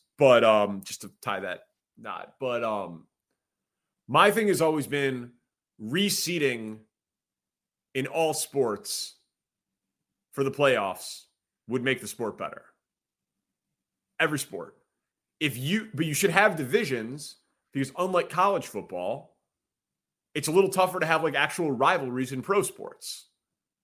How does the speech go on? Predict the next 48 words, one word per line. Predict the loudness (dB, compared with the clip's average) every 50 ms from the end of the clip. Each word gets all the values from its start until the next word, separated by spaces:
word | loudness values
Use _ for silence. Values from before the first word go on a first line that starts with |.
| _ _ _ -4
Like, | -4 -4 -4 -8 _ _ -10
of | -6 0
course | 2 2 4 6 4
I | 4
want | 4 4 0 -2 -2
the | -4
Steelers | -6 -2 0 0 2 2 0 -4 -6
to | -6
play | -2 -2 0
the | 0 0 -2
Ravens | -2 -2 -2 -4 -6 -10 -16 -16 -16 -16 -14 -14 -14 -16 _ _ _ _ _ _ _ _ _ _ _ _ _ -8
a | -4
couple | -2 -2 -2 -4 -4
times | -4 -4 -4 -4 -6
a | -10
year. | -10 -10 -10 -14 -16 -20 -20 _ _ _ _ -12
Of | -10 -2
course | 2 2 4 4 4
I | 2
want | 2 2 0
the | -2
Bears | 0 2 2 2 2 0
to | -2
play | -4 -2 -2 -2
the | -2
Packers, | -2 -2 0 0 0 -2 -6 -12 -14 -14
the | -8
Cowboys | 0 2 2 2 2 0 -2 -8
to | -8 -6
play | -6 -6
the | -6 -6 -8
Eagles, | -8 -8 -8 -8 -10 -14 -14
the | -14 -14
Chiefs | -10 -8 -6 -4 -4 -6 -8 -10
to | -10
play | -6 -6 -4
the | -4 -4
Broncos. | -2 -2 -2 -2 -2 -6 -10 -14
Of | -14 -8
course. | -2 0 2 2 2 0 -4 -10 -12 -14 -16 -20 _ _ _ _ _ _ _ _ _ _ _ -10
You | -6 -2
should | 0 4
have | 6 6 6 6 4 4
rivalries, | 6 6 6 6 4 2 -2 -2 -4 -4
you | -8
should | -10 -8 -4
have | -2 -2 -2 -2
divisions, | -4 -6 -4 -4 -4 -4 -6 -10 -12 -12 -16 -16 -18